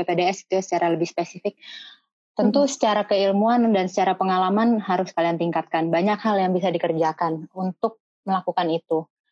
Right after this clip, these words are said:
Speaker 1: Yang pertama, misalkan kalau seperti saya, berarti, eh, menjadi tenaga pengajar, eh, mencari pengalaman selama menjadi asisten, eh, untuk menambah setidaknya pengalaman dan keilmuan. Supaya, eh, saat menjadi P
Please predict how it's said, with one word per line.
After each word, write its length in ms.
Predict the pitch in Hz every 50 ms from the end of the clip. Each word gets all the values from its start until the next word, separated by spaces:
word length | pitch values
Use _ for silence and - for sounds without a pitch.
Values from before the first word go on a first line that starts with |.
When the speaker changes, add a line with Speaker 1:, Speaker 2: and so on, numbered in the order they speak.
| _ _ _ _ _ _ _ _ _
Speaker 1:
Yang 240 | - 175 170 170
pertama, 480 | 170 185 190 - 175 185 202 220 214 190
misalkan 480 | 180 170 - 165 160 160 - 190 185 175
kalau 160 | 170 165 165
seperti 320 | - - 165 - - 165
saya, 320 | - 180 180 196 214 226 202
berarti, 320 | 190 185 - 202 202 - -
eh, 440 | _ _ _ - 180 180 180 180 175
menjadi 320 | 180 180 175 170 165 180
tenaga 240 | 175 175 170 180 -
pengajar, 640 | 185 190 185 185 190 175 208 208 226 247 269 277 254
eh, 280 | 233 - 190 190 185 190
mencari 400 | 190 190 190 208 202 214 240 247
pengalaman 640 | 233 220 208 202 202 196 196 208 214 226 233 226 220
selama 360 | - 196 185 180 185 185 185
menjadi 280 | 185 180 185 180 175 175
asisten, 800 | - 190 - - - 262 - - 214 220 240 254 269 285 277 - _ _ _ _ _ _ _ _ -
eh, 140 | 180 180 175
untuk 240 | 180 190 202 214 -
menambah 520 | - - 180 190 185 180 185 190 196 202 196
setidaknya 480 | - 185 175 - 170 165 165 175 196 196
pengalaman 520 | - 185 175 170 165 165 170 190 190 196 190
dan 160 | 170 170 170
keilmuan. 560 | 165 147 156 160 160 156 156 151 147 147 151 151 - _ _ _ _ _ _ -
Supaya, 680 | - - - - - 185 185 180 180 185 202 226 254
eh, 400 | 269 277 - 196 180 170 165 170 170
saat 320 | - - 160 165 170 -
menjadi 360 | 175 175 160 165 170 170 165 - _
P 40 | _